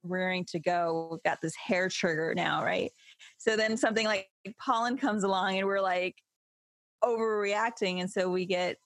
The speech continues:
you know, allergies, which is an autoimmune dis-, dis-,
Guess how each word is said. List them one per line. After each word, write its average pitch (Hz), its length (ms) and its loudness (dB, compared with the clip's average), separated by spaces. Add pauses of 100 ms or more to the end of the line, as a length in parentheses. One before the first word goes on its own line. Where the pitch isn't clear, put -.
(160)
you 190 120 -2
know, 165 220 0
allergies, 247 560 0
which 170 160 -4
is 175 160 -4
an 165 140 -4
autoimmune 170 500 -2
dis-, 165 380 -8 (160)
dis-, 165 200 -6